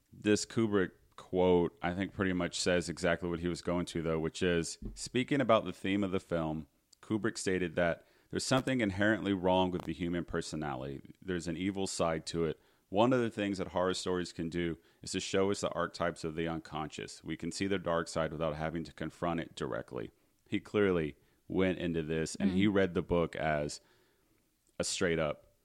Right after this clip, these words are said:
Speaker 1: horror tale. That was it.
Speaker 2: Yeah.
Speaker 1: He didn't see the family drama there. He didn't see that, that level of character development amongst all these people. He didn't view Wendy as, you know, a strong woman. He viewed her as just this kind of weak
Speaker 2: Weak,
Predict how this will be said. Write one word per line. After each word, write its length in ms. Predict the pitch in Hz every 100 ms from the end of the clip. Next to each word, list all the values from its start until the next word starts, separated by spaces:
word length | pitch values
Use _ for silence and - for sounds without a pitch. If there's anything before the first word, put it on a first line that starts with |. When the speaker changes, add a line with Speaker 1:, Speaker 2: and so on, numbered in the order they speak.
| _
Speaker 1:
horror 440 | - 92 82 71 - -
tale. 440 | - 82 71 57 -
That 140 | 80
was 160 | 80 78
it. 100 | 82
Speaker 2:
Yeah. 80 | -
Speaker 1:
He 120 | 95 95
didn't 480 | 104 104 92 - -
see 400 | - 110 113 104
the 140 | 92
family 680 | - 92 92 90 90 85 85 - - - 85
drama 640 | - 90 87 90 90 87
there. 360 | 87 85 87 87
He 120 | 92
didn't 240 | 101 95
see 220 | 87 90 92
that, 300 | 87 85 -
that 260 | 80 - _ _ _ -
level 320 | 90 90 87
of 80 | 85
character 360 | 95 87 -
development 460 | 92 82 87 85 85
amongst 300 | 85 85 -
all 200 | 85 85
these 180 | 90 85
people. 240 | 87 95
He 80 | 95
didn't 200 | 101 95
view 260 | 85 95 92
Wendy 460 | 90 92 87 87
as, 340 | 85 82 76 - _ _ _ _ -
you 140 | 95 92
know, 200 | 80 78
a 60 |
strong 400 | - - 90 87
woman. 320 | 80 87 90
He 160 | 87 110
viewed 280 | 92 92 90
her 240 | 87 90 _ _ _ _ _ -
as 180 | 85 -
just 320 | - 90 -
this 260 | 92 87 -
kind 180 | 95 87
of 140 | 80
weak 300 | 85 95 95
Speaker 2:
Weak, 220 | 180 175